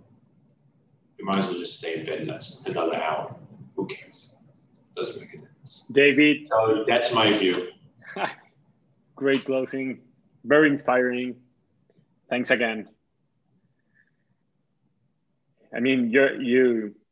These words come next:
Speaker 2: you're always great. I think that's why you're probably, I, your LinkedIn named you one of the twenty most inspiring and thoughtful leaders in the world.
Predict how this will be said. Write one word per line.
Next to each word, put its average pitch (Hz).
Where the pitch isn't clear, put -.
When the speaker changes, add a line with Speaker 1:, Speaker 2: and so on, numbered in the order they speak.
Speaker 2:
you're 131
always 151
great. 131
I 113
think 123
that's 127
why 127
you're 117
probably, 120
I, 127
your 170
LinkedIn 180
named 143
you 160
one 127
of 131
the 110
twenty 135
most 120
inspiring 127
and 113
thoughtful 120
leaders 117
in 120
the 110
world. 110